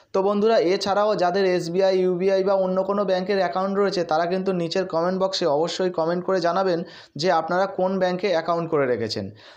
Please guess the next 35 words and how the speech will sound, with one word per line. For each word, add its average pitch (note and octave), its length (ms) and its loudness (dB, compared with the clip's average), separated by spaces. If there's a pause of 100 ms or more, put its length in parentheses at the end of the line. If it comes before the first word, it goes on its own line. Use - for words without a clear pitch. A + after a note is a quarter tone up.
(120)
তো F#3+ 120 2
বন্ধুরা, G#3 300 2
আজকে F3+ 360 0
আমি G3 220 0
আপনাদেরকে F#3+ 440 0
দেখাবো F3 380 2
যে F#3 120 0
Bank E3 260 0
of G3+ 180 -2
ইন্ডিয়ার G3 360 0
অ্যাকাউন্ট F#3 420 0
আপনারা F#3 280 0
কিভাবে F#3 400 0
সহজে E3+ 340 0
চেক D#3+ 200 -2
করবেন। G#2 360 -2 (460)
তো G3+ 100 2
বন্ধুরা, G#3 300 2
তার F3+ 200 0
জন্য G3+ 220 0
আমি G3+ 200 0
সর্বপ্রথম F#3+ 520 0
প্লে F3 240 0
স্টোরে F#3 240 -2
চলে F#3+ 240 0
এসেছি F#3+ 360 0
এবং F3+ 240 2
এখানে F#3+ 280 -2
বিওআই F#3 680 2
এর F#3 80 0
একটি F3+ 320 0
অ্যাপ F3+ 260 2
ইনস্টল F3 420 -2
করে D#3+ 220 2
নিয়েছি। A2+ 440 -4